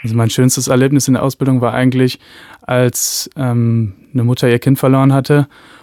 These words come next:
und sie dann nochmal Abschied von dem Kind genommen hatte und sie halt gesagt hat, dass das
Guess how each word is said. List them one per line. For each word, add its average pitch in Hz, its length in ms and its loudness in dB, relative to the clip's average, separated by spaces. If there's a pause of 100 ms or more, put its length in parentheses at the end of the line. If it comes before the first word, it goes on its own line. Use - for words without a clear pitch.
und 123 260 0
sie 127 120 -4
dann 123 140 4
nochmal 120 220 2
Abschied 135 260 -6
von 131 80 2
dem 127 120 2
Kind 139 200 0
genommen 131 300 4
hatte 127 240 -2
und 123 180 0
sie 123 140 0
halt 120 120 0
gesagt 123 300 -2
hat, 127 140 -4
dass 120 100 -2
das - 420 -4